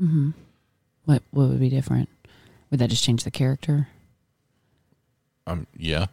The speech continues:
Speaker 2: <laughs>
Speaker 1: I mean, like, is it, like, is it a seasonal thing?
Speaker 2: Yeah.
Speaker 1: Oh, I don't know. Shows you what I know.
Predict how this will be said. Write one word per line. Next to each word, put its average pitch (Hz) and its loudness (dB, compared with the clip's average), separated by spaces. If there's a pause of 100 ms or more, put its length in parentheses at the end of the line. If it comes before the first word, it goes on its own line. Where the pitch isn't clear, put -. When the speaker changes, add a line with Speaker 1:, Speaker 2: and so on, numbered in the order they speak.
(240)
Speaker 2:
<laughs> - -12
Speaker 1:
I 160 2
mean, 135 -2
like, 131 -8
is 143 0
it, 135 2 (400)
like, 160 4
is 143 6
it 135 2
a 131 2
seasonal 208 6
thing? 302 2 (300)
Speaker 2:
Yeah. 160 -2 (300)
Speaker 1:
Oh, 160 -4 (380)
I 117 -8
don't 92 -8
know. - -4 (1400)
Shows 131 0
you 139 6
what 135 4
I 120 4
know. 113 4